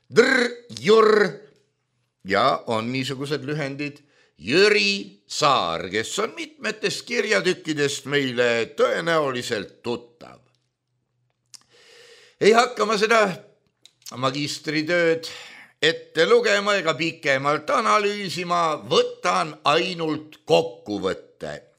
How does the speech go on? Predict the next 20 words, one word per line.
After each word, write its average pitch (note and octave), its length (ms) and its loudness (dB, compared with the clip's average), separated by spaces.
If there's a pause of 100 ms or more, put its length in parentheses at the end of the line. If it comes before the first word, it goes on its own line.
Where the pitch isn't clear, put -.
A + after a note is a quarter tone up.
(260)
Tõsi, G3+ 640 0 (180)
see E3+ 240 2
võib F3+ 220 2
olla F#3 240 4
minu F#3 260 -4
jäme F#3 840 2
viga, C3 500 -2 (320)
sest C#3+ 320 -6
võib-olla F#3+ 560 2
selles F#3 400 -4
töös G3 540 0
kuskil F#3+ 560 -4
tõepoolest F#3+ 760 2
on F#3 200 0
lauseühendid, F#3 1040 2
mida F#3+ 320 0
saab G3 460 2 (260)
üksteisega F#3 800 0
seostada G3 800 2
ja F#3+ 420 4